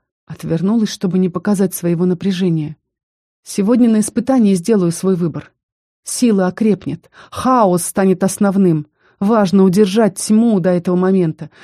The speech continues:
Именно поэтому сейчас нам необходимо держаться вместе и доверять друг другу. Надеюсь, вы меня слышите, Дейр?» Говорила механически, всё ещё пытаясь понять,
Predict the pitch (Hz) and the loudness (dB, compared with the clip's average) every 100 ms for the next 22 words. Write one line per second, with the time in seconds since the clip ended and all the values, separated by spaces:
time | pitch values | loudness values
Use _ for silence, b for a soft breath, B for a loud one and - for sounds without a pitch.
0 | B 233 247 254 262 269 - 214 202 - | B 4 4 4 4 2 4 2 2 0
1 | 220 - 294 - 214 190 190 190 - 208 | -2 2 2 2 0 2 2 0 0 0
2 | 196 240 185 190 170 190 - 185 220 196 | 2 2 2 2 0 -2 -2 2 2 2
3 | - 165 - 214 196 180 196 196 160 - | -4 -12 -4 -2 0 2 2 2 0 -8
4 | - 180 156 185 165 131 - _ _ _ | -10 -10 -6 -6 -6 -10 -16 _ _ _
5 | _ _ _ 185 180 196 185 - 185 175 | _ _ _ -4 -2 0 0 0 0 0
6 | 175 - 247 262 - - 151 170 151 _ | -2 -2 -2 -2 -6 -8 -4 -2 -4 _
7 | _ _ _ _ _ _ _ _ _ _ | _ _ _ _ _ _ _ _ _ _
8 | 160 180 196 247 247 233 247 220 190 - | -6 -2 0 2 2 0 0 0 -2 -8
9 | - 175 196 190 170 196 196 185 - 202 | -8 -4 -2 -2 -4 -4 -2 -2 -2 0
10 | 202 170 - | 0 0 -6